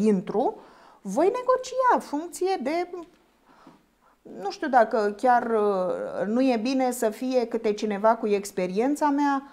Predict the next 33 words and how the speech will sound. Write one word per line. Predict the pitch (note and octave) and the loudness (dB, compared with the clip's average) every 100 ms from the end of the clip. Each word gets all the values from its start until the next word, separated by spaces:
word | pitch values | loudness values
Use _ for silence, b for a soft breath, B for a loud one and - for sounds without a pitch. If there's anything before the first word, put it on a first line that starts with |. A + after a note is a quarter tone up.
| B B | B B
și | - G3+ | -6 -4
în | B3 | -2
consiliile | C4+ C4+ C4+ C4 C#4 C4 | 0 0 -2 -4 -2 -2
de | B3+ | 2
administrație, | A#3+ A#3+ A#3 A#3 - A3+ A3+ - G#3+ G3 | 0 0 -4 -4 -4 -2 -2 -4 -4 -4
și | G#3 - - F#3 | -4 -8 -8 -4
în, | A#3+ C4 B3+ B3 A#3+ A#3 B B B A3+ A3+ A3 | -2 0 -2 -2 -4 -8 B B B -4 -2 -2
chiar | B3+ A#3 | 2 2
în | A#3+ | 2
Consiliul | A#3 A3+ A3+ A#3 A3+ | 0 0 0 0 2
Local, | A3 A3 G#3+ G#3 | 2 4 4 4
și | G#3 G3 | 0 -2
în | C4 | 0
comisiile | C#4 C4+ C4+ B3+ B3+ B3 | 2 2 2 -2 -4 -4
de | A3+ A#3 | -2 -4
specialitate, | A#3 A3+ A3+ G#3 A3 G#3+ A3 G#3+ A3 G#3 A3+ b b b b | -4 -4 -2 -2 -2 0 0 0 -4 -6 -8 b b b b
pentru | A3+ A#3 | -2 -2
că | A3+ G3+ F3+ | 0 2 4
activitatea | F#3 F#3+ F#3 F3 F3+ F3+ | 2 0 -2 -4 -4 -4
mea | F3+ F3 | -4 -4
ca | F3 E3+ | -4 -6
și | - | -6
consilier | F3 F3+ F#3 F#3 | -6 -6 -4 -2
local, | F#3 F3+ C4+ | -2 0 0
să | C4 B3+ | 0 -6
știți | C#4+ E4+ - | -6 -10 -2
că | B3+ G3+ G3+ | 0 0 2
chiar | A#3 C4 | 2 4
e | B3+ | 0
plină. | D4 E4+ G3+ - - _ _ _ _ _ _ b b b - | 2 0 0 -6 -16 _ _ _ _ _ _ b b b -2
<laughs> | A3+ A3+ B3 B3 | -2 0 -2 -4
Sunt | - D#4 C#4+ | -6 -2 -2
prin | - G#3 | -4 -8